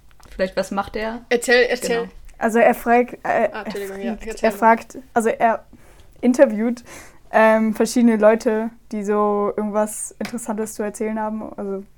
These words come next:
Speaker 3: halt denen irgendwas passiert ist oder so. Und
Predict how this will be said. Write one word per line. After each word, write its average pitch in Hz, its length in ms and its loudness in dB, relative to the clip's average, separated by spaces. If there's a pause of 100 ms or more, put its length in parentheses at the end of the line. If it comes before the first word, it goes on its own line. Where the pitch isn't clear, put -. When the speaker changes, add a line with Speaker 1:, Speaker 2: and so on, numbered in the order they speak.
(100)
Speaker 3:
halt 202 200 -4
denen 202 160 -6
irgendwas 208 320 -8
passiert 226 340 -6
ist 233 120 -8
oder 233 140 -2
so. 233 260 -2 (880)
Und 202 480 -8